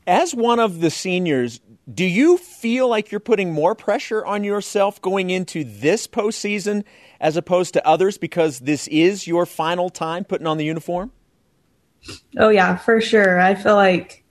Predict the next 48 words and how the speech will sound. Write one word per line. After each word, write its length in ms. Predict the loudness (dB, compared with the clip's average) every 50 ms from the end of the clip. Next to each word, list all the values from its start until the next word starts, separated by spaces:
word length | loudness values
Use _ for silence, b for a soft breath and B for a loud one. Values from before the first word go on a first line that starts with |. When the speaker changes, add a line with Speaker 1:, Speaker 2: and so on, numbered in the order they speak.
| _ _ _ _ _ 0
Speaker 2:
my 160 | 0 0 2
first 420 | 2 2 2 2 2 -2 -8 -12 _ _ _ _ _ _ _
three 240 | 2 4 4 4
years, 640 | 6 6 4 4 4 4 4 2 0 -2 -6 -10 -12 -14 _ -4
not 360 | -2 0 0 0 -2 -4 -8 _ _ _
counting 300 | _ -2 0 2 2 2
last 340 | 2 2 2 2 0 -2 0
year, 300 | 0 2 2 2 -2 -4 B B B B B B B B _ _
we 460 | 2 2 4 4 4 4 4 4 4
were 160 | 4 2 0
so 260 | 0 2 2 2 2
close. 340 | 2 2 2 2 2 2 4
We 60 | 2
were 100 | 2 2
so 240 | 2 0 0 0 0
close 300 | 2 2 2 2 2 0
to 120 | 0 0 0
winning 180 | 2 2 2 2
the 100 | 2 2
regional. 440 | 2 0 0 0 0 2 2 2
We 80 | 2 2
were 80 | 2 0
so 200 | 2 0 0 2
close 300 | 2 2 2 2 0 -4
to 60 | -4
taking 320 | -2 -2 0 0 2 2
that 160 | 2 2 2
next 240 | 0 0 -2 -2 -8
step. 400 | -4 0 2 2 2 2 0 0
But 80 | 2 2
I 100 | 2 2
feel 160 | 2 2 2
like 460 | 4 4 4 2 0 -4 -14 -20 b b b b b b b b b 0
our 80 | 0
team 300 | 0 2 2 2 2 4
this 240 | 4 4 2 2 4
year 520 | 4 6 6 6 6 4 2 0 -2 -8 _ _ _
is 220 | -4 -2 -2 0 -2
the 100 | -4 -4
team 260 | -4 -2 0 0 0
to 100 | -2 0
do 160 | 0 2 2
it, 180 | 2 0 -2 -4
and 220 | -6 -6 -2 0 0
I'm 100 | 0 0
excited 440 | -2 -4 -2 -2 0 0 -2 -4 -4
for 100 | -6 -4
that. 380 | -2 -2 -2 -4 -6 -10 _